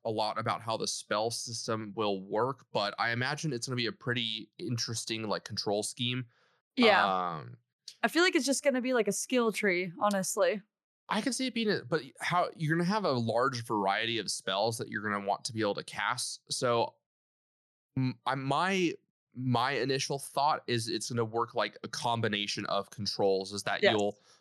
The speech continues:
Speaker 1: unlock spells and then you'll hit different combos to
Speaker 2: Right.
Speaker 1: cast specific spells, or it might be, like, kinda like a quick time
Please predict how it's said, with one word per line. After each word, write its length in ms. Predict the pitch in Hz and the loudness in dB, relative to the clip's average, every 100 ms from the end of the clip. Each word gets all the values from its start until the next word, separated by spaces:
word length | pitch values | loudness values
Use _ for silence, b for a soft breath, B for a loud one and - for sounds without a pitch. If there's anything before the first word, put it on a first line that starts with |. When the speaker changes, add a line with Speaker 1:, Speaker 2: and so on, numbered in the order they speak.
| b 117 | b -2
Speaker 1:
unlock 400 | 123 123 117 - | 0 0 0 -4
spells 560 | - - 104 104 104 | -6 -2 0 0 -2
and 140 | - 107 | -2 -2
then 100 | 107 | 0
you'll 160 | 104 98 | 0 -2
hit 280 | 120 - | -4 -4
different 360 | 113 110 113 - | -6 -2 -2 -4
combos 1000 | - 117 107 104 98 87 69 82 - - _ _ _ _ - | -2 2 2 2 0 -2 -2 -4 -6 -8 _ _ _ _ 0
to 80 | 202 | 4
Speaker 2:
Right. 60 | |
Speaker 1:
cast 640 | 202 202 107 - - - - | 4 4 0 -2 -4 -8 -10
specific 520 | - 110 - 92 - | -6 -4 -4 -4 -4
spells, 560 | - - 92 90 95 - | -6 -2 -2 0 -4 -2
or 260 | 113 110 107 | 2 4 4
it 60 | |
might 160 | 95 110 | 2 -2
be, 80 | 120 | -2
like, 180 | 104 101 | -2 -2
kinda 200 | 113 104 | -2 0
like 140 | 101 | 0
a 80 | 95 | -4
quick 360 | - - 113 - | -8 -6 -6 -6
time 520 | - 131 131 131 135 | -2 0 0 -2 -8